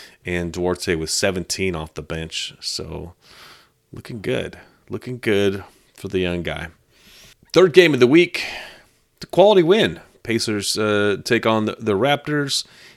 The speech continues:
and win this one one fourteen to ninety-seven. Uh, this is when I caught the day after. Colson, uh, when you were over, we got to, I watched a replay of the game. Um, Pacers, they look good. Uh, it was, like, a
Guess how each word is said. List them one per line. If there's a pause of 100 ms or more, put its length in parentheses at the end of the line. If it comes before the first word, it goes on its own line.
(120)
and
win
this
one
one
fourteen (120)
to
ninety-seven.
Uh,
this
is
when
I
caught
the
day
after. (560)
Colson,
uh, (260)
when
you
were
over,
we
got
to,
I
watched
a
replay
of
the
game. (720)
Um, (680)
Pacers,
they
look
good. (320)
Uh,
it
was,
like,
a